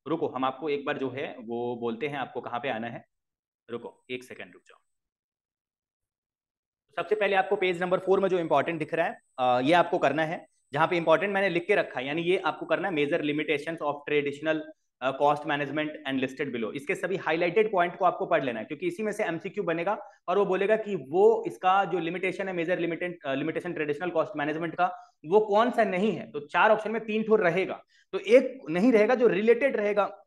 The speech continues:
आपको लगेगा कि ये भी है ही, मगर वही ऑप्शन यहाँ नहीं दिया हुआ, बुक में नहीं दिया हुआ, इसलिए वो पॉइंट करेक्ट आंसर होगा। तो आप ये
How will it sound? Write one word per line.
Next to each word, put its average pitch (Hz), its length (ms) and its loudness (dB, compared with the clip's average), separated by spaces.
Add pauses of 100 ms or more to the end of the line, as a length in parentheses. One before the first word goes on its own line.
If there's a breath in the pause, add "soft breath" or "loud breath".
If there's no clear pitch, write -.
आपको 170 180 0
लगेगा 226 200 6
कि 233 100 -4
ये 208 100 4
भी 226 120 0
है 175 260 -2
ही, 104 60 -12 (360 soft breath)
मगर 208 160 6
वही 208 180 4
ऑप्शन 214 300 4
यहाँ 180 220 2
नहीं 190 180 -2
दिया 151 160 0
हुआ, 123 160 0
बुक 196 220 -4
में 240 100 -2
नहीं 214 160 0
दिया 208 120 2
हुआ, 240 120 4
इसलिए 208 280 2
वो 202 100 4
पॉइंट 180 320 -4
करेक्ट 175 260 -4
आंसर 139 260 -2
होगा। 107 180 -6
तो 151 100 -4
आप 151 160 0
ये 180 220 -2